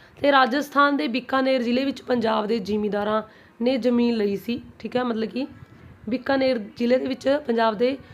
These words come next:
ਜ਼ਿਮੀਂਦਾਰ ਸੀ ਜਿਹੜੇ, ਉਹਨਾਂ ਨੇ ਜ਼ਮੀਨ ਲਈ ਸੀ, ਜਿਸ ਦੀ ਕੀਮਤ ਦੀ ਅਦਾਇਗੀ ਕਿਸ਼ਤਾਂ ਵਿੱਚ ਹੋਣੀ ਸੀ, ਮਤਲਬ ਕਿ ਜਿਹੜੀ ਉਹਦੀ ਕੀਮਤ ਸੀ ਉਹ ਉਹਨਾਂ ਨੇ ਕਿਸ਼ਤਾਂ ਵਿੱਚ ਭਰਨੀ ਸੀ। ਪਰ ਕਿਸਾਨ ਆਪਣੀ ਆਰ-,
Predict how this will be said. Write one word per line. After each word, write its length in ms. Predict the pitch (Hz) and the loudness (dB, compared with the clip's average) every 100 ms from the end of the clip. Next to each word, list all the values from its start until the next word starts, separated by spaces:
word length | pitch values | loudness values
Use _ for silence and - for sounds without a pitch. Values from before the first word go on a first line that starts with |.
| - - | -20 -10
ਜ਼ਿਮੀਂਦਾਰ 420 | 208 233 233 226 | -4 -2 0 0
ਸੀ 120 | 220 220 | 0 -2
ਜਿਹੜੇ, 160 | 226 | 0
ਉਹਨਾਂ 160 | 247 247 | 2 2
ਨੇ 60 | 262 | 0
ਜ਼ਮੀਨ 280 | 226 214 | 0 0
ਲਈ 120 | 202 196 | 0 -2
ਸੀ, 220 | 262 320 - - - - - 220 | -2 -6 -8 -20 -20 -20 -14 -2
ਜਿਸ 180 | 269 | -2
ਦੀ 140 | 226 311 | 0 0
ਕੀਮਤ 340 | 311 294 277 | 2 2 2
ਦੀ 160 | 262 294 277 | 0 0 0
ਅਦਾਇਗੀ 440 | 226 220 202 233 | 2 2 0 -4
ਕਿਸ਼ਤਾਂ 400 | 277 302 - 294 | -2 -2 0 -2
ਵਿੱਚ 180 | 285 - | 0 0
ਹੋਣੀ 200 | 233 190 | 0 0
ਸੀ, 140 | 165 165 | -2 -10
ਮਤਲਬ 760 | - - _ - - - 233 | -16 -20 _ -20 -18 -4 -4
ਕਿ 100 | 233 | -2
ਜਿਹੜੀ 160 | 226 240 | -2 -4
ਉਹਦੀ 160 | 262 | -6
ਕੀਮਤ 300 | 285 247 226 | -4 -4 -4
ਸੀ 240 | - - 311 - - - - 233 | -6 -8 -8 -10 -20 -20 -6 2
ਉਹ 80 | |
ਉਹਨਾਂ 160 | 247 254 | 2 2
ਨੇ 80 | 285 | -2
ਕਿਸ਼ਤਾਂ 340 | 277 240 240 | -4 -6 -4
ਵਿੱਚ 160 | 233 - | -4 -4
ਭਰਨੀ 280 | 277 240 185 | -2 -2 -2
ਸੀ। 160 | - - - _ _ - - - - - - - - | -8 -16 -20 _ _ -20 -20 -20 -20 -20 -20 -20 0
ਪਰ 160 | 277 285 | 2 4
ਕਿਸਾਨ 540 | 339 330 294 269 294 | 2 4 4 4 4
ਆਪਣੀ 300 | 285 285 302 | 0 0 0
ਆਰ-, 260 | 285 262 | 2 2